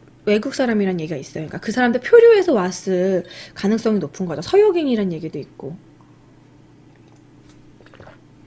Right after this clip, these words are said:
음, 그죠. 벽난도. 벽난도와 청해진을 통해서. 벽난도 같은 경우에는 고려의 국제무역항으로 이제 국가에서 이제, 어, 이제 국가에서 이제 교류를 했던 벽난도,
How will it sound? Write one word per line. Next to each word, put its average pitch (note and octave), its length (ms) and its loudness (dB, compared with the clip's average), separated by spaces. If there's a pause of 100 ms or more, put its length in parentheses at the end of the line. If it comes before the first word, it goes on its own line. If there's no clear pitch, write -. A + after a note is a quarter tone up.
(140)
음, G#3 720 -2 (760)
그죠. A#3+ 200 -2
벽난도. B3+ 640 2 (280)
벽난도와 A#3+ 680 2
청해진을 F#4+ 540 2
통해서. G3+ 400 -4 (260)
벽난도 F#4 500 4
같은 F4 280 0
경우에는 C4+ 480 2
고려의 A#3+ 380 6
국제무역항으로 G#3 880 0
이제 F3+ 120 -4
국가에서 A#3 680 2
이제, E3+ 520 -4 (320)
어, E3+ 240 -8 (1000)
이제 G3 120 -6
국가에서 G#3 440 0
이제 F#3 120 -4
교류를 G3 380 0
했던 G#3 360 -2
벽난도, F#3 600 2